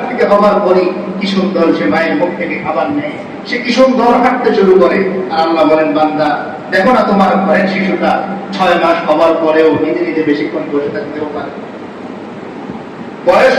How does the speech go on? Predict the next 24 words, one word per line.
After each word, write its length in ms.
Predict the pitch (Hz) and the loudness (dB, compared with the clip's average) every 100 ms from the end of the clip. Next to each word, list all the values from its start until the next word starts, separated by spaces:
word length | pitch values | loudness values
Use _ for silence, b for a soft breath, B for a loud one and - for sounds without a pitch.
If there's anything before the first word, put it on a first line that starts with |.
| - | 2
ষাট 260 | - - | 0 2
বছর 220 | 240 240 | 2 4
হয়ে 260 | 208 196 - | 4 6 4
যাওয়ার 280 | 220 214 202 202 | 4 4 2 2
পর, 260 | 190 175 - 190 180 | 2 4 2 -2 0
সত্তর 360 | 208 - 190 - | 0 2 2 4
হয়ে 260 | 165 - | 4 4
যাওয়ার 240 | 175 165 160 | 4 4 2
পর 180 | 160 151 - - - 151 | 2 2 2 -2 -4 0
আবার 340 | 151 156 - | 2 2 2
সে 100 | 180 | -2
হাঁটতে 320 | 156 156 156 | -2 -2 0
পারে 260 | 151 - - | 0 0 -4
না। 120 | - - - - - - - - - - - - | -6 -8 -10 -12 -12 -12 -14 -14 -14 -14 -8 2
এই 120 | 240 | 4
যে 60 | |
এত 200 | 254 240 | 4 4
দুর্বল 640 | 240 240 220 208 214 294 - | 2 4 2 4 4 4 4
করে 140 | 240 | 4
আমি 180 | - 208 208 | 4 2 4
তোমাকে 280 | 196 196 | 4 4
বানালাম, 760 | 175 170 170 190 - 196 196 - | 2 2 2 2 2 2 -2 0
এরপরেও 580 | 180 185 175 165 160 - | 0 2 2 4 4 4
কেন 240 | - - | 2 2